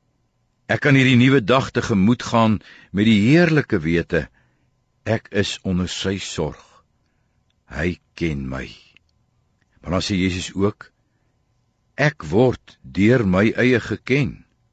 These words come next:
Hy, die goeie herder, is ook nie vir my 'n vreemdeling nie. Die groote God, hy laat hom deur ons ken. Hy maak hom aan ons bekend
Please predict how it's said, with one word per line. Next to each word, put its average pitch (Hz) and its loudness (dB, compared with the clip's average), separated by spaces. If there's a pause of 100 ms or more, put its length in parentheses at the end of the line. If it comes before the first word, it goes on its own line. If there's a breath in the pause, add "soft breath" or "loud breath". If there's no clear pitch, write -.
(1200)
Hy, 104 2
die 92 -2
goeie 110 2
herder, 82 -2 (880)
is - -10
ook 110 0
nie 98 -2
vir 69 -10
my 76 0 (120)
'n 110 -4
vreemdeling 73 -6
nie. 65 -12 (1300)
Die 151 2
groote 175 2
God, - -2 (640 soft breath)
hy 160 4
laat 135 2
hom 120 0
deur 110 2
ons 104 -6 (160)
ken. 90 -2 (1000)
Hy 123 2
maak 151 4
hom 143 2
aan 123 2
ons 113 0
bekend - -6